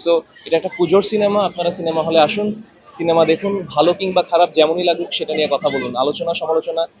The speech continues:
সমানভাবে গ্রহণযোগ্য। On screen chemistry কেমন ছিল সেটা অডিয়েন্স হচ্ছে, আহ, সিনেমা দেখলেই বুঝতে পারছেন। আহ, খুবই দুষ্টু মিষ্টি, যেখানে রাগ, অভিমান, ভালোবাসা আরো অনেক কিছু ছিল। Off screen আমরা প্রচুর ঝগড়া করেছি।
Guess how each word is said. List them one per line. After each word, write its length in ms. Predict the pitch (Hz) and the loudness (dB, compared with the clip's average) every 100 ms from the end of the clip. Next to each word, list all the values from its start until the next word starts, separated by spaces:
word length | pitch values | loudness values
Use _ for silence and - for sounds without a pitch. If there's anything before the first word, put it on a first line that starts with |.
| _ | _
সমানভাবে 480 | - 165 170 170 151 | -10 -2 0 0 -4
গ্রহণযোগ্য। 480 | 127 135 120 113 - - 101 - 170 | -2 -4 -4 -6 -8 -14 -10 0 2
On 60 | 220 | 2
screen 320 | - 247 254 | -4 -4 -2
chemistry 360 | 226 214 214 | 0 -2 -2
কেমন 220 | 226 220 220 | 0 0 2
ছিল 180 | 233 | 2
সেটা 200 | 226 220 | 2 4
অডিয়েন্স 400 | 214 196 214 214 | 6 4 2 0
হচ্ছে, 360 | 220 - 240 226 | -2 2 4 6
আহ, 440 | 175 160 156 156 151 - - - - | 6 6 4 2 -2 -10 -18 -18 -8
সিনেমা 320 | 208 214 214 | -2 2 4
দেখলেই 260 | 196 208 | 4 2
বুঝতে 220 | 202 202 185 | 0 0 0
পারছেন। 380 | 135 - 202 233 - _ _ _ - | 0 -2 -6 -6 -14 _ _ _ -10
আহ, 320 | 127 127 123 113 - | -6 -6 -6 -10 -8
খুবই 140 | 240 | -4
দুষ্টু 260 | 226 240 240 | -2 -2 0
মিষ্টি, 320 | 233 - 262 - - - 214 | -2 -2 -8 -10 -20 -20 -4
যেখানে 320 | 170 196 190 | 0 2 6
রাগ, 320 | 156 170 180 | 8 8 6
অভিমান, 380 | 156 175 170 180 | 0 0 -2 0
ভালোবাসা 600 | 147 160 170 165 185 190 - - - | 2 6 6 6 4 2 -2 -14 -2
আরো 160 | 143 180 | 2 4
অনেক 200 | 185 196 | 4 2
কিছু 220 | 214 202 | -2 -4
ছিল। 260 | 220 220 214 | -2 0 0
Off 300 | 262 160 160 | 2 2 2
screen 420 | - - 233 240 - - - | -2 -2 0 0 -4 -20 -8
আমরা 200 | 170 202 | 0 0
প্রচুর 340 | 202 214 254 | 0 -2 -4
ঝগড়া 260 | 202 196 208 | 0 2 4
করেছি। 380 | 190 202 202 | 4 0 0